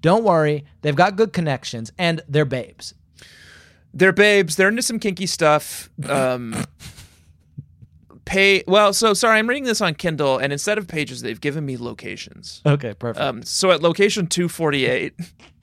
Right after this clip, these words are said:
Speaker 1: Super helpful. <laughs>
Speaker 2: Um, George says of, I think, Charlotte?
Speaker 1: There's not a Charlotte, but <laughs>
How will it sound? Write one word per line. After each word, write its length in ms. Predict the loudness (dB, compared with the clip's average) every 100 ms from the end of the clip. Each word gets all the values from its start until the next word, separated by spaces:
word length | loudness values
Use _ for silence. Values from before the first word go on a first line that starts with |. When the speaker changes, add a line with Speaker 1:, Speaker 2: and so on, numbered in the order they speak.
| -20 -20 -20 _
Speaker 1:
Super 380 | -14 -12 -6 -4
helpful. 420 | -2 -4 -8 -6 -4
<laughs> 40 | -4 -4 -10 -12 -18 _ _ -20 -20 _ _ _ _ _ _ _ _ -20 -18 -14 -14 -16 -20 -16 -16 -16 -6 0
Speaker 2:
Um, 580 | 2 4 2 -2 -12 -18 _ _ _
George 540 | -4 4 6 8 4 2
says 480 | 2 4 4 2 -4 -2
of, 760 | 2 2 2 2 0 -2 -14 -18 _ _ _ -20
I 40 |
think, 520 | -20 -18 -10 -8 -8
Charlotte? 640 | -8 -4 -4 -4 -6 -10 _ _ _ _
Speaker 1:
There's 180 | -2 0
not 240 | 2 2
a 40 | 2
Charlotte, 500 | -4 -10 -10 -16 -18 -8
but 280 | -8 -8
<laughs> 60 | -4